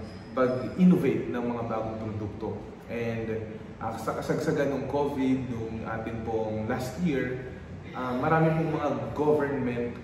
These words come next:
ang nag-purchase po ng ating vitamin C. And now,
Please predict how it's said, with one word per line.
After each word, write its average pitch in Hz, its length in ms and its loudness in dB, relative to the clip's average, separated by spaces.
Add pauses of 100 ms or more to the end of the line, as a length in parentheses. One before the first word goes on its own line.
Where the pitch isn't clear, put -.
(200)
ang 113 480 -4
nag-purchase 120 880 -2
po 120 80 -2
ng 117 160 -2
ating 113 320 -4
vitamin 107 400 -4
C. - 240 -6 (480)
And 131 400 0
now, 160 400 6